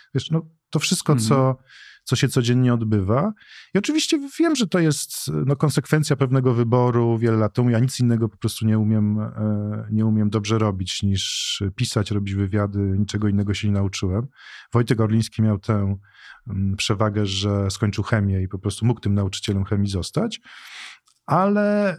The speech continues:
Speaker 1: czyli jak mnie pytasz, jaki to jest kraj, to myślę, że miejsce, w którym obaj siedzimy, jest, e, niezbyt ciekawe. Natomiast jak się wyjdzie poza tę bańkę i zostanie nauczycielem chemii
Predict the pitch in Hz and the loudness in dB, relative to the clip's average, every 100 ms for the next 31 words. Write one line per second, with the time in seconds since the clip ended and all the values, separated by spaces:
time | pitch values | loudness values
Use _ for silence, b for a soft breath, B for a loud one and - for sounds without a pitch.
0 | 160 - 160 156 151 156 151 240 170 151 | -4 0 2 2 2 2 2 2 2 0
1 | 156 156 151 135 - 135 123 120 165 175 | 0 0 0 -2 0 0 2 2 0 -2
2 | - 143 170 165 143 143 147 170 196 - | 0 0 0 0 0 2 4 4 2 0
3 | 135 - 147 131 135 135 123 - 120 131 | -2 0 0 2 0 0 0 -2 -2 2
4 | 135 110 110 135 139 117 - - - - | 4 4 4 4 2 2 -4 -12 -12 -12
5 | - 107 113 175 156 143 - 135 127 104 | -8 -4 0 2 2 0 0 -2 0 0
6 | 95 139 240 254 b b b b _ 139 | 0 -2 -2 -4 b b b b _ -2
7 | 139 170 175 - 151 - 139 170 156 139 | 2 2 2 2 0 0 2 2 2 2
8 | 147 135 131 131 120 139 135 135 123 - | 2 0 2 0 0 0 0 -2 -2 0
9 | 127 123 117 - 127 117 110 127 120 113 | 0 2 0 -2 0 0 0 0 2 2
10 | 104 101 | 0 -2